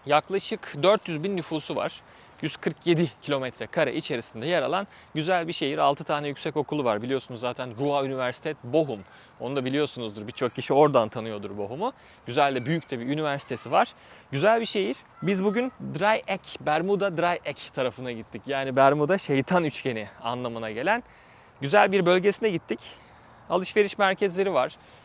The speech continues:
Çok büyük bir yer. Yani büyük bir alışveriş, açık hava alışveriş alanı. Çarşısı diyebiliriz yani aslında. Zaten Bochum Hauptbahnhof'un yani ana trenin hemen etrafındaki yerdir. Bir sürü restoranlar vesaire var. Yaklaşık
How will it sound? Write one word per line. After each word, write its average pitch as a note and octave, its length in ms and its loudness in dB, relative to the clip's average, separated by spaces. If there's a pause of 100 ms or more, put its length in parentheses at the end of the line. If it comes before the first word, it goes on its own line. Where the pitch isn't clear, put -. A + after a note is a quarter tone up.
(380)
Çok - 280 -2
büyük F3 260 -2
bir C3 40 2
yer. C3 180 4
Yani D3+ 400 -2
büyük C3+ 480 0
bir G3 80 0
alışveriş, D#3+ 440 0
açık - 280 -6
hava D#3 200 0
alışveriş E3 500 -4
alanı. B2+ 280 -2
Çarşısı F#3+ 560 4
diyebiliriz F#3 480 2
yani G#2+ 200 -6
aslında. B2 320 -6
Zaten D#3 460 4 (100)
Bochum F3+ 360 4
Hauptbahnhof'un C3 880 -4
yani B2+ 280 -6
ana C#3+ 220 -4
trenin E3+ 380 -2
hemen E3+ 220 -2
etrafındaki D#3 680 -4
yerdir. C#3 380 0 (100)
Bir C4 120 0
sürü G#3 400 2
restoranlar F3 760 -2
vesaire D#3 440 4
var. D3+ 160 6
Yaklaşık E3 480 2